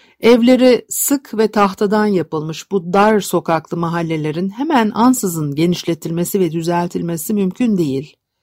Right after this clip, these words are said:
Fakat şimdilik birkaç yüz evde bir aralarını açarak bunları bölümlere ayırmak olanak dışı mı? Bu da bir külfet ve masraf ise birkaç bin evin birden yanmasına nispeten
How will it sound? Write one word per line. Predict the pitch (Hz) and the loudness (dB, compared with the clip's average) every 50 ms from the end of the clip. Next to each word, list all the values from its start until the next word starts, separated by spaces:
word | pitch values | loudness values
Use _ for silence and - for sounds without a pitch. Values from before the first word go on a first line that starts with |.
| _ _ _ _ _ _ _ _ _ | _ _ _ _ _ _ _ _ _
Fakat | - 240 - 254 247 - | -2 2 2 2 2 0
şimdilik | - - 294 277 254 214 196 254 311 - - _ _ _ _ _ _ _ - | 0 0 2 2 2 2 0 -2 -2 -4 -10 _ _ _ _ _ _ _ -6
birkaç | 220 214 - 285 277 269 269 262 - | -6 -2 2 2 2 2 2 0 -4
yüz | 175 160 156 | -6 -4 -4
evde | - 170 175 165 175 165 160 | -2 -4 -2 -2 -2 -2 -4
bir | 170 - - - | -6 -6 -6 -4
aralarını | 185 190 185 185 190 185 180 180 | -2 0 2 2 2 2 0 -2
açarak | - 180 - - 190 165 147 139 156 - _ - | -4 -4 -2 0 0 0 -2 -4 -8 -8 _ -6
bunları | 202 202 214 220 220 190 | -4 -2 0 0 2 4
bölümlere | 202 196 196 196 196 202 202 214 | 4 4 4 4 4 2 2 2
ayırmak | 208 185 175 165 156 156 156 151 151 147 - | 2 2 0 0 -2 -2 -4 -4 -4 -4 -4
olanak | 165 170 170 175 190 196 196 - - | -2 -2 0 0 0 0 0 -2 -4
dışı | 151 - - 143 | -8 -6 -6 -8
mı? | 135 127 127 127 - _ _ _ _ _ _ _ | -8 -8 -10 -14 -16 _ _ _ _ _ _ _
Bu | - 277 | 2 4
da | 311 277 214 | 4 6 6
bir | 208 180 160 | 4 4 2
külfet | - - 196 185 160 - - 202 220 214 - - | 2 0 0 0 2 2 2 2 2 0 -2 -2
ve | 175 185 | 0 0
masraf | 180 175 165 170 160 - 190 202 196 196 | 0 0 -2 -4 -4 -2 -2 -2 -2 -2
ise | - 131 - - - 156 202 214 - _ _ _ _ _ _ _ _ _ _ - | -4 -8 -6 -4 -4 -4 -4 -6 -8 _ _ _ _ _ _ _ _ _ _ -10
birkaç | 202 190 - 285 294 277 - - | -8 -2 2 4 4 4 2 0
bin | - 175 160 | -2 -2 0
evin | 156 156 160 160 165 | -2 -4 -4 -4 -2
birden | 156 170 170 180 202 208 | -2 -2 0 0 0 2
yanmasına | 202 196 175 165 160 160 156 - - 160 156 | 2 0 0 -2 -2 -4 -6 -6 -6 -6 -4
nispeten | 156 156 151 - - - 156 151 - 196 214 240 247 - | -4 -4 -6 -6 -4 -4 -4 -2 0 2 2 2 0 -2